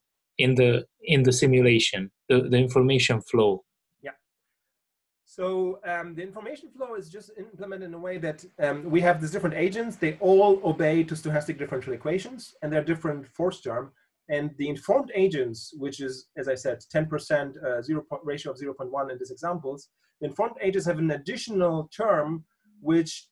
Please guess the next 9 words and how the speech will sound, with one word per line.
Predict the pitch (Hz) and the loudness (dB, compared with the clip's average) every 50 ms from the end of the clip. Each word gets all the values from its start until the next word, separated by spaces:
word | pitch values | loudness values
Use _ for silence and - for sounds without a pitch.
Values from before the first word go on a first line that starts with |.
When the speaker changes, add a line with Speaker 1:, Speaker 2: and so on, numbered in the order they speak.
| _ | _
Speaker 2:
tries | - - 196 202 220 208 - | -8 0 2 2 2 2 0
to | - - 180 | -2 0 0
align | 160 170 175 180 180 175 175 165 | 2 2 2 2 2 2 0 0
the | 160 151 | -2 -2
velocity, | 139 147 151 170 226 - - 190 165 160 - 135 127 127 131 - - _ 156 | -2 0 2 2 2 0 -2 -8 -14 -14 -14 -12 -12 -10 -12 -12 -10 _ -4
uh, | 139 139 139 135 - | -2 -2 -2 -4 -6
with | 147 143 165 175 175 165 160 - _ _ _ _ _ _ | -2 0 0 0 0 -2 -6 -14 _ _ _ _ _ _
the | - 143 139 139 139 135 135 - _ _ | -8 -4 -2 0 -2 -2 -4 -6 _ _
x, | - - - - - _ | -10 -10 -10 -14 -20 _